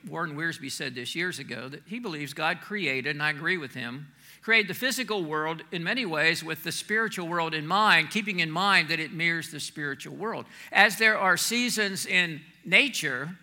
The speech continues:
there are seasons in our spiritual lives.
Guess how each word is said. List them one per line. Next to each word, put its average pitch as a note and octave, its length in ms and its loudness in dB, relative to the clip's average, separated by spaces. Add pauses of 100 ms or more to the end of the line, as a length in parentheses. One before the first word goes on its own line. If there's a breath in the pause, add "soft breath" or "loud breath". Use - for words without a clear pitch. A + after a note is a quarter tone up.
(320)
there D#3+ 320 0
are D3+ 400 -2
seasons D3+ 920 -4
in D3+ 420 -8 (100)
our D#3 140 -4
spiritual D3 840 -8 (160)
lives. F3 680 -10